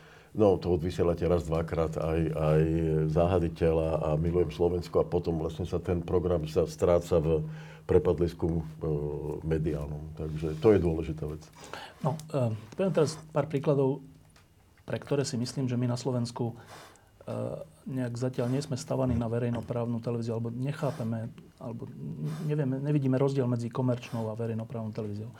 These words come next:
Speaker 2: Tak jeden príklad. E, veľmi úspešní zabávači sa veselo striedajú v, v komerčných a verejnoprávnych médiách typu, e,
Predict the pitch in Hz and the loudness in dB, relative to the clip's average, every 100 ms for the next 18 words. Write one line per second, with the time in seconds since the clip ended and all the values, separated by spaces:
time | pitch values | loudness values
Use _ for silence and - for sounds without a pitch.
0 | - - - - - 110 - - - 127 | -18 -18 -20 -8 -6 -6 -8 -16 -2 0
1 | 123 110 104 - - - - - - - | 0 -2 -6 -10 -14 -20 -20 -20 -18 -8
2 | 110 110 - 117 147 185 185 - 127 - | -6 -6 -4 4 6 6 4 2 -4 0
3 | 156 147 113 113 107 107 107 110 113 151 | 0 0 0 0 0 0 0 0 -2 0
4 | 160 165 - 127 165 208 180 127 151 147 | 0 -2 -4 2 2 4 4 4 2 4
5 | 143 117 113 117 110 113 - - - _ | 6 4 0 -2 -2 -4 -12 -20 -20 _
6 | - 104 104 127 147 156 - 165 160 139 | -6 -4 -2 2 2 2 0 0 0 0
7 | 120 131 135 127 123 123 113 123 131 - | 2 2 2 2 2 2 2 4 2 2
8 | 127 127 120 117 - - - - - 120 | -2 0 0 0 -8 -20 -20 -10 -4 -2
9 | 113 110 | -2 -2